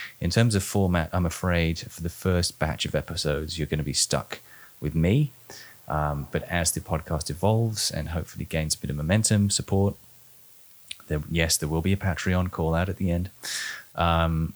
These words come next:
hopefully we'll get some guests. The format will expand. We'll start doing interviews and chats.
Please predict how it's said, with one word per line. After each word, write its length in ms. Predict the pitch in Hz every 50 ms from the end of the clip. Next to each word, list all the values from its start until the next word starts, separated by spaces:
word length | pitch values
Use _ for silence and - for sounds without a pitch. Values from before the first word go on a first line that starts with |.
| - -
hopefully 920 | - - - 95 95 - - - - 87 85 87 85 82 82 80 80 80 -
we'll 80 | 85 82
get 220 | 80 82 - -
some 180 | - 78 76 69 -
guests. 500 | - 85 82 80 - - - - - -
The 100 | - 78
format 460 | - - - 85 82 78 71 - -
will 80 | - -
expand. 800 | 65 - - - - - 80 80 80 80 80 80 78 78 78 - -
We'll 80 | - 82
start 240 | - - 87 69 -
doing 180 | - 76 -
interviews 460 | - 78 87 85 - - 85 80 78
and 80 | 76 71
chats. 480 | - - - 82 73 - - - -